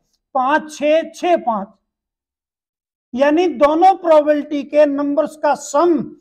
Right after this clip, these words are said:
इलेवन होना चाहिए। कितने केस होंगे? दो ही, पाँच, छः और छः, पाँच, सम इलेवन।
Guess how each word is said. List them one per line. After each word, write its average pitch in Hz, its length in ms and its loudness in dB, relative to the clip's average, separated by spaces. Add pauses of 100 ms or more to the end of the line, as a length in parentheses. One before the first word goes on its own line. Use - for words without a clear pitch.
(140)
इलेवन 349 400 4
होना 240 220 -2
चाहिए। 262 340 -8 (380)
कितने 392 300 -6
केस 370 260 -6
होंगे? 262 200 -4
दो 240 100 -6 (120)
ही, 220 120 -4 (480)
पाँच, 285 340 -4
छः 339 320 2
और - 340 -6
छः, 254 180 -4
पाँच, - 500 -12 (840)
सम 254 500 -4 (1300)
इलेवन। 262 520 -2